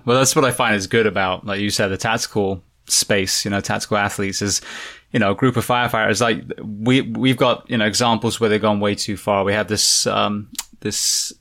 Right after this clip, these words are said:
uh, week they call smoke divers, and is, is excellent now. But I think in, in the past, it used to be just a week of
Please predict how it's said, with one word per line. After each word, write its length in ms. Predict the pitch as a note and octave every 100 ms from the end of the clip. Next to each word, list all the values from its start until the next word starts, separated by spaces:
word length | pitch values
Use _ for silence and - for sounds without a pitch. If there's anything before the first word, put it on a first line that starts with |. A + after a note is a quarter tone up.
| _ -
uh, 340 | A#1+ G1+ -
week 360 | A#2 C3 B2+ -
they 80 | A#2
call 240 | A#2+ G#2+
smoke 340 | - B2+ B2
divers, 460 | G#2+ F#2 F2+ F2+ - -
and 320 | A2 G#2+ G2 - - _ _ _
is, 200 | D3 A#2+
is 180 | B2+ B2
excellent 560 | B2 C#3 - B2+ G#2+ G2+
now. 240 | G2+ G2
But 160 | F#2+ G#2
I 80 |
think 240 | G#2 A#2+ A2
in, 260 | A2+ G#2+ G#2+
in 180 | A2
the 80 | G#2
past, 680 | - C3+ C3 G#2+ G2+ - - A#2+
it 140 | G#2+
used 240 | G#2+ A2
to 80 | -
be 120 | G#2+
just 220 | G2+ G#2 G#2+
a 60 |
week 260 | G2 G2+ -
of 300 | F#2 -